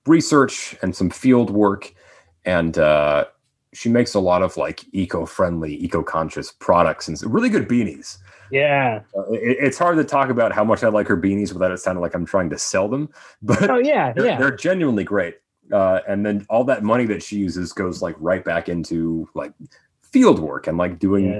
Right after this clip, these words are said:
Speaker 1: do
Speaker 2: Yes.
Speaker 1: more of the stuff in the field. But, uh, the main team of the forest floor at the moment is, uh, me, Eli Watson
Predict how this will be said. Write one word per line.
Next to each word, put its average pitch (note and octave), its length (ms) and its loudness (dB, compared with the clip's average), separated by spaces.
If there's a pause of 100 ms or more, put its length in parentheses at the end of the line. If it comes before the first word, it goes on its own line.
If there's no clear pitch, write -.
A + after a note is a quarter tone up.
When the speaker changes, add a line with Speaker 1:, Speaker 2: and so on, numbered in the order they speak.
(140)
Speaker 1:
do G#2 80 -2
Speaker 2:
Yes. - 100 -2
Speaker 1:
more G3 160 8
of G2 60 6
the - 40 -4
stuff - 240 0
in E2+ 60 -12
the D#2+ 60 -6
field. G2+ 380 -4
But, F2 280 -4
uh, F#2+ 240 2 (400)
the G#2+ 80 2
main C3+ 360 4
team G2+ 640 0 (480)
of F2+ 180 -4
the F#2+ 80 -4
forest F#2 380 -4
floor F2+ 200 -4
at D2+ 80 -6
the D#2 40 -8
moment D#2+ 540 -4
is, D#2 400 -2
uh, D2+ 420 -2 (720)
me, G2+ 480 -6 (680)
Eli C#3+ 300 2
Watson B2 640 0